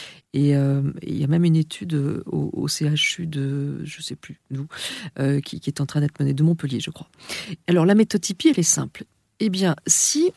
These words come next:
on vit une, euh, une émotion douloureuse dans l'instant,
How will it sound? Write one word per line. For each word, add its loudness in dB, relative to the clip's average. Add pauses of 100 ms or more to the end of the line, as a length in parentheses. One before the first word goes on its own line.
on 2
vit 2 (340)
une, 2
euh, 0 (520)
une 2
émotion 4 (180)
douloureuse 0 (120)
dans 4
l'instant, 0